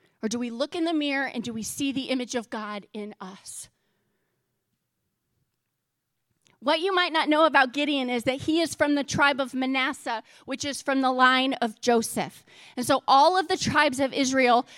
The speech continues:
which have come from the twelve sons of Jacob,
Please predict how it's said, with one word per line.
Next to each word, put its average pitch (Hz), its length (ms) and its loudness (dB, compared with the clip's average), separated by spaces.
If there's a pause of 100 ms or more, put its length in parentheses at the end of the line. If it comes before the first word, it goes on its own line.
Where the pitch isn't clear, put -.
(120)
which 277 220 -2
have 269 240 0
come 311 280 2
from 285 220 -2
the 262 80 -2
twelve 294 420 -2
sons 294 460 -4
of 226 220 -10
Jacob, 254 600 -2